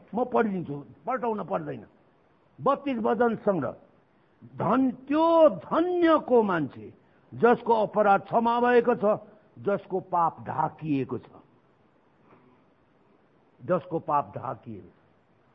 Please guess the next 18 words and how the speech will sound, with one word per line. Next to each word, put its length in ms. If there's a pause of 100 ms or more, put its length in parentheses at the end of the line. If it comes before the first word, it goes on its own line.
(640)
बलि 300
पशुको 520
रगतले 520
चाहिँ 280 (500)
पाप 400
ढाक्ने 480
कुरो 260
हुन्थ्यो, 420 (2000)
प्रायश्चित 800
भन्छ 300
नि, 220 (880)
प्रायश्चित 760
भनेको 280
चाहिँ 220
ढाक्ने 580
कुरो, 320 (380)
छोपिदिने 600
कुरो। 280